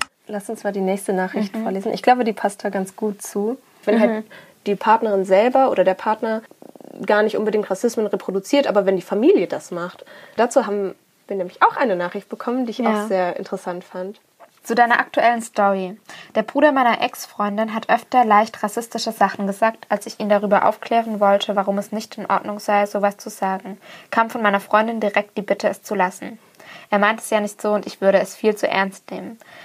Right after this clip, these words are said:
Speaker 2: Er würde sich auch schlecht fühlen, wenn ich ihm sage, dass etwas rassistisch sei. Man will es sich ja auch nicht mit der Familie des Partners verbocken, also habe ich irgendwann gar nichts mehr gesagt.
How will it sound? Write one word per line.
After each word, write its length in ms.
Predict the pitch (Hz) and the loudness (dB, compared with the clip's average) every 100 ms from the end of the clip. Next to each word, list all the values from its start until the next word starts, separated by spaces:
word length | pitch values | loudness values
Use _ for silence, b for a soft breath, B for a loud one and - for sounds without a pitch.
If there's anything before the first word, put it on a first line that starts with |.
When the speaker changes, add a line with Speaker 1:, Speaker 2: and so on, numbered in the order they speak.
| B | B
Speaker 2:
Er 160 | - 196 | 2 2
würde 160 | 233 240 | 2 0
sich 240 | 240 - | 0 -2
auch 80 | 208 | 0
schlecht 340 | - 220 - | 2 0 0
fühlen, 280 | - 226 214 | -2 -2 0
wenn 100 | 202 | -2
ich 140 | 190 | -2
ihm 80 | 190 | -8
sage, 320 | 190 196 202 | 0 2 2
dass 160 | 208 196 | 0 -2
etwas 320 | 196 202 - | -4 -6 -6
rassistisch 400 | 190 185 190 196 | -8 -8 -12 -14
sei. 300 | - 185 226 254 B B B B B | -12 -10 -10 -12 B B B B B
Man 220 | 220 226 226 | -2 2 4
will 100 | 269 | 4
es 180 | 277 - | 4 2
sich 160 | 262 | 2
ja 160 | 220 202 | 4 4
auch 60 | |
nicht 180 | 226 - | 0 -4
mit 80 | 208 | -2
der 80 | 202 | -2
Familie 440 | 202 196 226 226 | -2 -4 0 0
des 140 | 208 202 | -2 -6
Partners 440 | 220 196 202 - | -6 -6 -6 -6
verbocken, 500 | 190 202 208 247 226 | 0 0 0 -4 -6
also 340 | - 240 254 220 | 0 0 0 -2
habe 140 | 202 | -4
ich 160 | 190 - | -4 -2
irgendwann 540 | 233 233 220 202 208 | -2 -2 -2 -2 -2
gar 160 | 180 175 | -4 -4
nichts 240 | 185 - | -8 -14
mehr 140 | 185 | -14
gesagt. 500 | - - - - - | -12 -12 -12 -14 -20